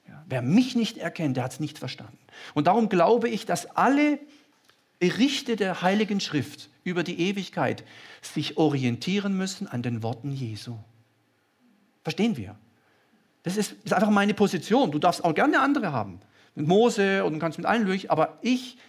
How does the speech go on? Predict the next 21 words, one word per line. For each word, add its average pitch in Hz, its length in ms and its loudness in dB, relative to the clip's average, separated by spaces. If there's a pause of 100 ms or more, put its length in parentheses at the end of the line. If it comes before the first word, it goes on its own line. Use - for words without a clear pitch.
(180)
denke 196 260 0
in 165 80 -4
diesem 185 320 -6
Thema, 165 360 -2
ich 156 100 -8
möchte 147 200 -6
diesen 151 200 -8
Schwerpunkt 135 420 -4
setzen, 247 380 -2 (160)
ich - 40 -10
möchte 165 280 -2
heute 151 180 0
bewusst 139 320 -4
Jesus 139 320 -4
zu 127 120 -6
Wort 123 180 -4
kommen 131 180 -4
lassen 123 240 -2
mit 127 100 -8
dieser 120 180 -10
Geschichte. 110 440 -12